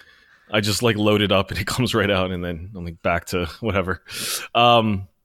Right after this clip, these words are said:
okay, so we didn't, like, I don't have, like, y-, you know, we've been, uh, going hard on some topics here and there and stuff, but, like, um,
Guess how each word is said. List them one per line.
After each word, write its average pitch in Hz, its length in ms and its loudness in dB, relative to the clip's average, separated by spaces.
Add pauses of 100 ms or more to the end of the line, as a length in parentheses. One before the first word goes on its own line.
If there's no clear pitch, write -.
(100)
okay, 120 180 4
so 165 160 2
we 170 160 4
didn't, 214 400 2
like, 127 240 2 (640)
I 151 80 4
don't 175 180 4
have, 147 280 2
like, 107 340 2
y-, - 60 -18
you 127 340 -4
know, 120 100 4
we've 131 220 0
been, 131 260 4
uh, 117 240 4
going 107 440 2
hard 90 240 0
on 90 120 0
some 92 120 -8
topics 87 420 -2
here 85 120 -4
and 80 100 -6
there 80 160 -4
and 80 120 -6
stuff, 78 300 -8
but, - 160 -8
like, 82 240 -4 (1080)
um, 90 800 0